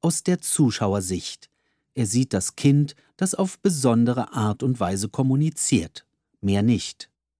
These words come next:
Ich beschrieb dir ja in meinem Telefonat mein Problem. Wenn wir beide Fakten beibehalten, müssten wir zu viele Dinge erklären. Und das will ich nicht.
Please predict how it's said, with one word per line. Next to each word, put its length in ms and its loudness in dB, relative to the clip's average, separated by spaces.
Ich 260 2
beschrieb 500 2
dir 160 4
ja 200 2
in 160 -2
meinem 340 4
Telefonat 760 2
mein 180 2
Problem. 680 2
Wenn 220 2
wir 160 2
beide 340 0
Fakten 540 -2
beibehalten, 840 0
müssten 440 2
wir 140 2
zu 420 0
viele 460 2
Dinge 340 4
erklären. 800 -2
Und 200 -4
das 340 -4
will 140 4
ich 160 -2
nicht. 440 -4